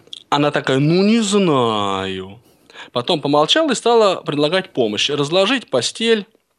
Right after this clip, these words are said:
на полке, трость достать. Я раза три отказалась, а она говорит,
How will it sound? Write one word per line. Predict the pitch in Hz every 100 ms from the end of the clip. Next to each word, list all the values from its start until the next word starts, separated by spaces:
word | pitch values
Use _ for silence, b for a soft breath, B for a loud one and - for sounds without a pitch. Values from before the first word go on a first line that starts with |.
| _ _ _ _ -
на | 170 175
полке, | 170 170 165 151 143 120
трость | - 196 220 -
достать. | 170 165 170 147
Я | 220 233
раза | 208 170 175
три | 175 190
отказалась, | 156 147 - 170 240 240 - -
а | 139
она | 170 226
говорит, | 180 151 135